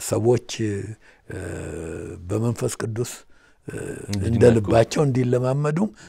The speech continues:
Speaker 1: ነፃነቱን እንሰጣለን።
Speaker 2: እንግዲህ ታዲያ ይሄ፣ እ፣ አሁን ወደ መነሻዬ ጋር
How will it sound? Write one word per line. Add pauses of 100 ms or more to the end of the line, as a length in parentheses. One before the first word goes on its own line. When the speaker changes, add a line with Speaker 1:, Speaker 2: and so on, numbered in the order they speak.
Speaker 1:
ነፃነቱን
እንሰጣለን።
Speaker 2:
እንግዲህ
ታዲያ
ይሄ፣ (520)
እ፣ (180)
አሁን (300)
ወደ
መነሻዬ
ጋር